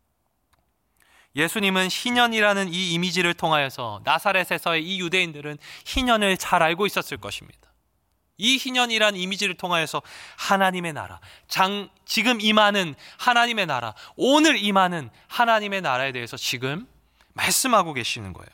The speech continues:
이것이 바로 예수님이 회당에서 선포하신 하나님의 복음입니다. 그런데 왜 예수님은 굳이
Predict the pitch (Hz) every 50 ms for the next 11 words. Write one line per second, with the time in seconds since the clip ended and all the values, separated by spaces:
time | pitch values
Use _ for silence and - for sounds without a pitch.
0 | _ _ _ _ _ _ _ _ _ _ _ _ _ _ - - 165 160 208 208
1 | 202 - 202 165 156 143 147 170 185 240 285 - - 143 139 - - 165 156 147
2 | 147 151 165 202 247 - _ _ _ _ _ _ - - 180 170 180 170 165 156
3 | 143 156 143 - 165 151 147 - 156 135 120 - - - 127 151 165 _ _ _
4 | _ _ _ _ _ _ _ - - 185 175 165 160 147 143 139 - 139 127 135
5 | 165 156 123 92 78 73 - - - _ _ _ _ _ _ _ _ _ _ _
6 | _ _ _ _ _ _ _ - - 170 214 226 254 233 202 170 160 151 - 180
7 | 175 156 135 123 120 127 135 139 123 107 95 87 85 82 - _ _ _ _ _
8 | _ _ _ _ _ _ _ _ _ _ _ _ _ _ _ - - 156 - -
9 | 180 185 175 151 117 90 85 -